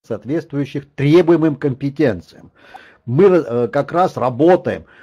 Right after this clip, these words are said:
Вот очень хор-, хороший пример, то есть наши гипотезы, они на самом деле не пустые. Есть примеры, естественно, есть. А, м,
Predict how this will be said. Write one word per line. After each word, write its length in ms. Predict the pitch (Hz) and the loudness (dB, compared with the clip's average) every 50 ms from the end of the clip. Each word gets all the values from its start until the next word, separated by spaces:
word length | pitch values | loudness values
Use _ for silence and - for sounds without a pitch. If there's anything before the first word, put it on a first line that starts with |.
| _ _ _ _ _ _ | _ _ _ _ _ _
Вот 480 | 117 107 120 170 190 185 - - - - - | -14 -2 2 4 4 4 2 0 -8 -20 -16
очень 400 | - 147 165 202 214 208 170 147 | -6 0 2 2 2 4 2 -2
хор-, 260 | - - 135 135 101 | 0 0 0 0 -2
хороший 540 | - - 143 165 165 165 156 - - 127 113 | 0 2 2 6 6 6 6 4 4 -2 -4
пример, 460 | - - 120 127 131 156 202 220 208 | -4 -2 -4 -2 0 2 0 0 0
то 200 | - - 156 156 | 0 0 2 2
есть 240 | 151 151 151 147 _ _ _ _ _ _ _ _ _ _ _ _ _ _ _ _ _ | 4 2 2 -2 _ _ _ _ _ _ _ _ _ _ _ _ _ _ _ _ _
наши 420 | - - 135 139 165 165 160 - 151 | -18 -14 -8 -4 -4 -4 -4 -4 -8
гипотезы, 680 | 127 139 151 147 - 202 247 247 - 196 147 117 120 120 | -4 -4 -4 -4 0 -2 -2 0 0 -2 -4 -4 -4 -8
они 280 | - 104 117 135 165 | -6 -8 -8 -6 -6
на 140 | 175 185 165 | -6 -8 -8
самом 320 | - - 190 185 180 170 | -6 -6 -6 -4 -4 -4
деле 320 | 151 165 170 165 151 156 147 | -2 0 0 0 0 0 -2
не 120 | 147 147 | -2 -2
пустые. 720 | 143 - 170 165 - - - - 135 110 92 85 76 78 - - | -4 -6 -10 -10 -10 -10 -6 -4 -4 -2 -2 -4 -8 -12 -14 -12
Есть 420 | 120 113 120 156 208 202 156 - - | -10 -8 -4 0 2 2 2 2 -2
примеры, 500 | - 120 123 113 110 104 95 85 - 95 | -6 -4 -4 -2 -2 -4 -4 -6 -8 -12
естественно, 840 | 110 127 156 147 _ _ - 175 175 143 - _ - 92 90 98 | -12 -12 -12 -12 _ _ -8 -8 -8 -8 -8 _ -20 -16 -12 -10
есть. 360 | 113 123 123 143 127 85 - _ _ _ _ - - - - _ _ _ _ _ _ _ | -12 -10 -8 -10 -10 -12 -12 _ _ _ _ -20 -20 -20 -20 _ _ _ _ _ _ _
А, 400 | - 117 117 117 110 113 113 113 113 _ | -12 -10 -6 -6 -4 -6 -6 -8 -10 _
м, 720 | 117 120 120 120 127 123 120 120 120 120 120 117 113 113 | -18 -14 -12 -10 -8 -8 -6 -6 -6 -6 -6 -6 -8 -10